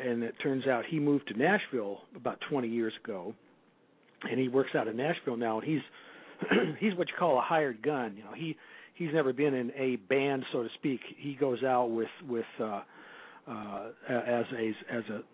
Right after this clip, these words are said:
sideman musician, um, and, um, but he is, he is one of the best drummers I've ever worked with. I, I've been really lucky to work with, you know, people like Scott Rock,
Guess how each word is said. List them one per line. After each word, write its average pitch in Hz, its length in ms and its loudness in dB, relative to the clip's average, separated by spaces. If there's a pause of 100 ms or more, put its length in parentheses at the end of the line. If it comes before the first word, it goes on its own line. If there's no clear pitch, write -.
(120)
sideman 120 480 2
musician, 110 600 -4 (240)
um, 104 460 -12 (720)
and, 107 380 -8 (220)
um, 107 420 -12 (1500)
but 151 160 2
he 170 140 -2
is, 147 160 2 (360)
he 160 160 -2
is 147 100 0
one 147 160 0
of 120 60 -8
the 135 80 0
best 135 160 -2
drummers 135 340 0
I've 123 100 -2
ever 117 180 -4
worked 120 260 -4
with. 113 100 -6
I, 139 160 0
I've 147 160 0
been 135 160 -2
really 127 280 0
lucky 123 420 -4 (100)
to 127 140 -2
work 120 300 -2
with, 98 100 -4 (220)
you - 80 -8
know, 117 100 -6
people 113 260 -2
like 104 180 -6 (140)
Scott 110 280 0
Rock, 123 400 4